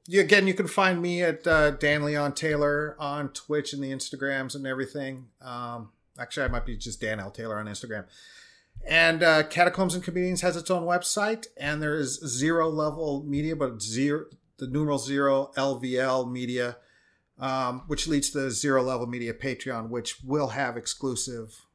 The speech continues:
Catacombs and Comedians stuff. And that's where you see all the back, behind the scenes stuff that I'm doing for Catacombs Comedians, if you wanna see the notes to my games, if you wanna see the monsters I'm creating that I'm gonna unleash at the players, if you wanna see the stat block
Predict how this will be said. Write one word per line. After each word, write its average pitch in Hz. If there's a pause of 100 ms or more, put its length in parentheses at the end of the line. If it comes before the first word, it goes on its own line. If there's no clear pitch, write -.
(320)
Catacombs 120
and 120
Comedians 117
stuff. 117
And 131
that's 170
where 196
you 165
see 165
all 151
the 135
back, -
behind 131
the 110
scenes 127
stuff 107 (600)
that 123
I'm 123
doing 120
for 104
Catacombs 110
Comedians, 107
if -
you 139
wanna 143
see -
the 135
notes 135
to 135
my 113
games, 107
if 117
you 131
wanna 123
see 117 (360)
the 131
monsters 123
I'm 117
creating 117
that 107
I'm 110
gonna 113
unleash 110
at 120
the -
players, 107
if 120
you 131
wanna 135
see 156
the 131
stat 143
block 123